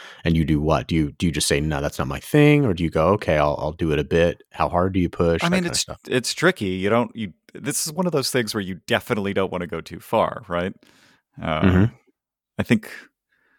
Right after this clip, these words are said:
Speaker 2: yeah, we have a friend who d-, who did once, and then, yeah, he was worried that, yeah, like, the person was begging him, and, you know, he's worried that there, like, could be some bruising or something, right? Like, that's not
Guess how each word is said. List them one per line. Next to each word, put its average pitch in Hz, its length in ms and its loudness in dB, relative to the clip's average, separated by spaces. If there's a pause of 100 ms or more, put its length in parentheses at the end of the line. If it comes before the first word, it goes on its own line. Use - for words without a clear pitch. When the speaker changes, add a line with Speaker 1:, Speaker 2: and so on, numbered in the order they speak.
(640)
Speaker 2:
yeah, 110 260 2
we 80 140 -2
have 90 100 0
a 90 60 -2
friend 107 420 4
who 87 100 -4
d-, 80 140 -8
who 90 140 -6
did 90 180 0
once, 82 420 -4
and 82 120 -4
then, 80 320 -4
yeah, 87 200 -2 (160)
he 87 120 -10
was 82 200 -10
worried 87 340 0
that, 80 160 -6 (440)
yeah, 107 140 2
like, 87 160 0
the - 80 -8
person 120 220 0
was 92 120 -6
begging 101 340 0
him, 95 140 -6
and, 87 220 -8
you 101 100 -4
know, 82 120 -4
he's 85 180 -6
worried 95 260 4
that 87 120 0
there, 85 120 0
like, 82 160 0
could 90 140 -2
be 90 100 2
some 82 160 0
bruising 90 520 2
or - 80 -4
something, - 360 -6
right? 95 300 0
Like, 82 120 -4
that's - 220 -4
not 80 220 2